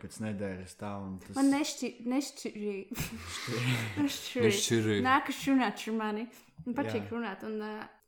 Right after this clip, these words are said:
Speaker 2: un es ļoti gribu iemācīties, laikam, dziļāk palīdzēt cilvēkiem. Nu, to es visu laiku runāju par to, ko es gribu būt
Speaker 1: Mhm.
Speaker 2: life coach un U T T, U T T.
Speaker 3: Life coach.
Speaker 2: Jā,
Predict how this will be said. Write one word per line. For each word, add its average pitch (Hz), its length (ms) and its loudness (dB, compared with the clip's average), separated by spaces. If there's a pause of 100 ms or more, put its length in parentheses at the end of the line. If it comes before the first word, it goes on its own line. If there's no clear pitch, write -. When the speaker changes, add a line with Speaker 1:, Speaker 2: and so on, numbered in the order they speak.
Speaker 2:
un 233 80 -2
es 233 80 -6 (240)
ļoti 240 340 2
gribu 208 220 0
iemācīties, 196 500 -8
laikam, - 300 -12 (420)
dziļāk - 460 -6
palīdzēt 214 420 -14
cilvēkiem. - 400 -16
Nu, 269 80 -6
to 254 80 -4
es 220 80 -8
visu 214 140 -14
laiku 202 180 -10
runāju 208 240 -12
par - 80 -20
to, 220 160 -12
ko - 140 -8
es 202 80 -4
gribu 196 180 -6
būt 208 80 -4
Speaker 1:
Mhm. 208 120 -2
Speaker 2:
life 208 180 -6
coach 196 260 -8
un 220 80 -4
U 214 80 -4
T 214 120 -6
T, 202 220 -6
U 208 80 -4
T 208 160 -8
T. 214 140 -8 (640)
Speaker 3:
Life 90 240 -6
coach. 85 400 -10 (220)
Speaker 2:
Jā, 196 240 -8